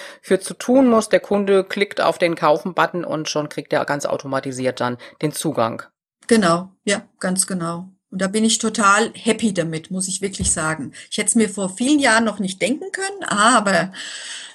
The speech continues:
Speaker 2: ich bin total happy damit.
Speaker 1: Wie kamst du zu der Idee, mit den Audio-C Ds zu arbeiten?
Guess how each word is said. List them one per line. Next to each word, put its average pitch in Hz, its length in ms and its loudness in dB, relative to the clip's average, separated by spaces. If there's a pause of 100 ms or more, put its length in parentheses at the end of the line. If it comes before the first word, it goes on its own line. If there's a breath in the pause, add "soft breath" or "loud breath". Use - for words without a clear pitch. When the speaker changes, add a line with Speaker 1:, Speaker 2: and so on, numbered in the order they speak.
Speaker 2:
ich - 180 0
bin 208 140 -2
total 190 380 2
happy 190 260 2
damit. 160 460 -4 (960 loud breath)
Speaker 1:
Wie 196 320 0
kamst 165 460 0
du 240 80 -2
zu - 180 0
der 208 200 4
Idee, 180 380 0
mit 202 180 2
den 190 160 2
Audio-C 170 500 0
Ds 170 360 -2
zu - 200 -2
arbeiten? 214 580 2